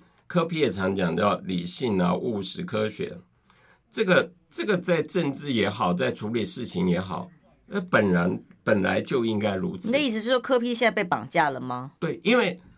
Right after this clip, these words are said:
Speaker 1: 他很多的东西，他的来源有限嘛，我们每个人每天可以接受到的资讯有限，我只是不晓得，如果不像我这样大声疾呼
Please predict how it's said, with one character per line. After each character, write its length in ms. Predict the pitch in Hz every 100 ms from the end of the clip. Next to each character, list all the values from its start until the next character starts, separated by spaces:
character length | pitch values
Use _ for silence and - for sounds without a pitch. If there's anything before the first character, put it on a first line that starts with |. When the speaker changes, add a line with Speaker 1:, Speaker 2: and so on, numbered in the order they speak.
| _
Speaker 1:
他 160 | - 214
很 240 | 196 147
多 160 | 107 151
的 160 | 170 135
东 240 | 131 131
西， 460 | 131 - 113 - - _ _ _ _ _ -
他 220 | 170 147
的 180 | 143 107
来 220 | 92 90
源 260 | 95 90 90
有 180 | 90
限 260 | - - 82
嘛， 220 | 82 - -
我 120 | - 139
们 80 |
每 180 | 165 117
个 80 | 98
人 220 | 113 120
每 160 | 107 98
天 220 | 90 127
可 100 | 127
以 80 | 98
接 180 | 90 101
受 220 | 95 107
到 160 | 98 90
的 160 | 90
资 240 | 87 101 92
讯 220 | 101 90
有 120 | -
限， 300 | - 90 - _ _ - - -
我 140 | 180
只 200 | 180 113
是 60 | 123
不 180 | 156
晓 240 | 147 85 76
得， 320 | - 82 - _ _ _ _ _ _
如 160 | 143
果 240 | - 131 104
不 200 | 90 113
像 280 | 147 135 104
我 140 | 87
这 100 | 123
样 160 | 110 90
大 220 | 110 101
声 260 | - 98
疾 240 | 92 - -
呼 380 | - 92 92